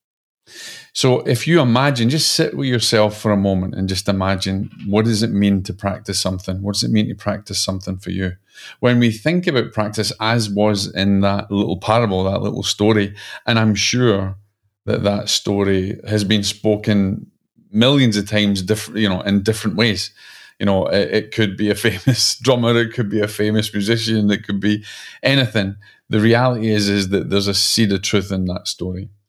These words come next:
And that's what it is, is it's about practice. And when we think about practice, what does it conjure to you? What do you think about it?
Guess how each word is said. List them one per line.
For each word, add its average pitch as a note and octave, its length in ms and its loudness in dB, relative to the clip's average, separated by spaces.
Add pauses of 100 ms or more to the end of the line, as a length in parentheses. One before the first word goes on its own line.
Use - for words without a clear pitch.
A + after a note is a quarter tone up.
(380)
And G#2+ 160 2
that's A2+ 280 -2
what G#2 100 2
it G2+ 80 2
is, G#2 220 -2
is F#2+ 240 -6
it's F#2+ 120 -6
about F#2+ 240 -2
practice. B2 460 -4
And A#2 140 4
when A#2+ 100 4
we A#2 80 4
think C#3+ 260 -2
about B2 240 -2
practice, G#2 440 -4
what F3 120 0
does F3+ 120 0
it B2 120 -2
conjure A#2+ 380 2
to F#2+ 80 -4
you? A2 180 0
What A2+ 200 -4
do A#2 60 -4
you A2+ 100 0
think G#2 260 -4
about G2 260 -8
it? G2 80 -14